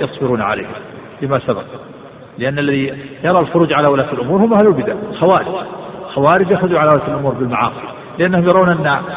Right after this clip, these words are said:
أن الإنسان إذا فعل المعصية الكبيرة كفر وحل دمه وماله وهو مخلد في النار. وكذلك المعتزلة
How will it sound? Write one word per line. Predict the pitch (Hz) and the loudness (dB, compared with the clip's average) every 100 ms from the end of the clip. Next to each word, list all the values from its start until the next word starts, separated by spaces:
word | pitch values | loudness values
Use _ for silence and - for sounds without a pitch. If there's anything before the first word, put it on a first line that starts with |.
| - 147 | -10 -4
أن | 151 | -2
الإنسان | 151 139 165 | 0 0 2
إذا | 156 | 2
فعل | 151 165 | 2 2
المعصية | 151 156 147 156 135 | 4 0 0 0 0
الكبيرة | - 127 170 196 - | 0 0 0 0 0
كفر | 170 135 180 - - - - - - - | 0 0 -8 -10 -14 -16 -16 -16 -14 -10
وحل | 113 131 - 175 156 | -6 -6 -2 0 2
دمه | 160 165 160 | 2 2 4
وماله | 156 165 190 202 151 202 - - - - | 4 4 4 4 0 -6 -10 -12 -14 -2
وهو | 151 | 0
مخلد | 143 - 135 | 2 0 0
في | 120 | -2
النار. | 110 101 98 | -6 -6 -8
وكذلك | 131 160 160 151 | 0 2 4 2
المعتزلة | 135 113 147 127 110 | -2 0 2 2 -2